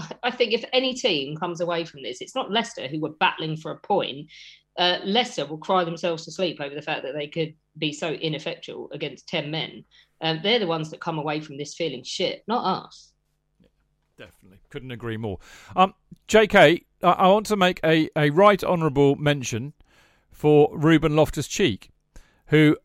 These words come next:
Speaker 2: I thought was outstanding again, actually. Uh, and my, my feeling when I wandered off was to say that I think he's quiet, and this is the interesting thing, and this will have some relevance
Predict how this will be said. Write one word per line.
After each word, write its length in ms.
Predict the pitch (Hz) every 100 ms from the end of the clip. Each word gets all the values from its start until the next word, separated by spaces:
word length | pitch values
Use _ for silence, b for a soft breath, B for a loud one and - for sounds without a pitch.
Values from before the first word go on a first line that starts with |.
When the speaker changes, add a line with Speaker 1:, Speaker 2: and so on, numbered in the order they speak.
| -
Speaker 2:
I 180 | 165
thought 380 | 180 147 135 135 - _ _
was 180 | 147 135
outstanding 640 | 147 - 190 180 156 101 101
again, 460 | 127 151 151 92 80 _
actually. 580 | 127 - - 120 139 165 _
Uh, 220 | 135 139
and 160 | - 143
my, 160 | 147 147
my 220 | 156 143
feeling 360 | - 180 165 147
when 120 | 143
I 100 | 139
wandered 380 | 139 147 135 120
off 320 | 131 - - -
was 220 | 143 127
to 140 | - 131
say 220 | 156 139
that 100 | 135
I 100 | 143
think 200 | 156 127
he's 140 | 143
quiet, 400 | - - 233 240
and 100 | 160
this 140 | 208 220
is 80 | 190
the 180 | 202
interesting 320 | 185 - 185 160
thing, 220 | 156 123
and 80 | 147
this 120 | -
will 200 | 160 - b b b
have 180 | - 156
some 160 | 160 151
relevance 440 | 156 139 143 123